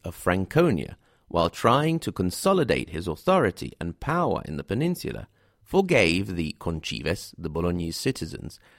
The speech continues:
and issued a document setting out a series of rights that, according to tradition, were the first legitimization of the communes. Now, obviously, every city and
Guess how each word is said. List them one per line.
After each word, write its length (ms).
and 240
issued 460
a 60
document 760
setting 400
out 300
a 60
series 560
of 200
rights 520
that, 380
according 400
to 100
tradition, 560
were 140
the 100
first 540
legitimization 1200
of 140
the 100
communes. 840
Now, 240
obviously, 460
every 220
city 420
and 240